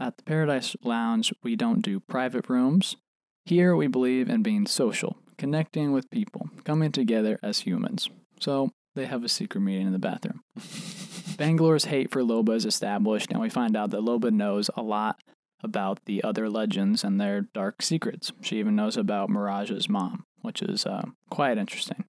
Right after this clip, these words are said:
Speaker 2: For sure.
Speaker 1: Uh, it also establishes that Octane is going on a date with Yoko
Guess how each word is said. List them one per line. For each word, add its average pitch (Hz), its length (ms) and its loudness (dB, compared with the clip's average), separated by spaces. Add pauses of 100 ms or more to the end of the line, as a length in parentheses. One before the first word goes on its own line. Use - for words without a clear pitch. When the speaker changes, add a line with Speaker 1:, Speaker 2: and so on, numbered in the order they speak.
Speaker 2:
For 110 120 -2
sure. - 200 -4 (680)
Speaker 1:
Uh, 123 240 -2 (300)
it 143 100 -2
also 160 240 4
establishes 156 560 2
that 135 120 0
Octane 139 600 0 (120)
is 117 200 -2
going 113 200 0
on 110 160 0
a 98 60 -2
date 104 300 -2
with - 180 -8
Yoko 175 540 2